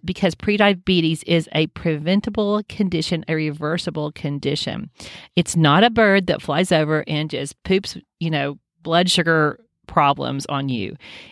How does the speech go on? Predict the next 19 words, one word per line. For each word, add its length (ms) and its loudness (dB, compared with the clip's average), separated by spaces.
It 160 4
is 160 2
primarily 720 2
lifestyle, 880 2
and 540 2
you 240 0
have 280 0
lots 380 0
and 100 0
lots 280 0
of 180 -4
control. 640 -2
Uh, 180 6
you 120 2
have 140 4
lots 400 4
of 100 2
options. 520 -2
We 140 -2